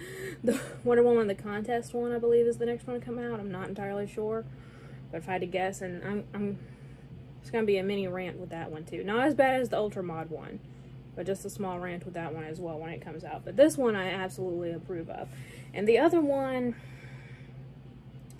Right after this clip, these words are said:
I don't know. I may try to glitter it, because there's a lot of cool detail on this pop.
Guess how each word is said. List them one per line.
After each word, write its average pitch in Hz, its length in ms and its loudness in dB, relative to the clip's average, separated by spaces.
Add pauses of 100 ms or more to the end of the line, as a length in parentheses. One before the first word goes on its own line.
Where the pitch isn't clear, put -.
(380)
I 233 120 2
don't 220 120 4
know. 180 160 -2
I 220 160 4
may 214 800 6
try 220 320 2
to 214 80 6
glitter 220 360 6
it, 226 220 0 (1300)
because 196 300 2
there's 214 240 4
a 190 60 2
lot 190 400 2
of 196 100 -2
cool 196 180 2
detail 196 420 -2
on 196 160 -2
this 202 120 -4
pop. 202 380 -4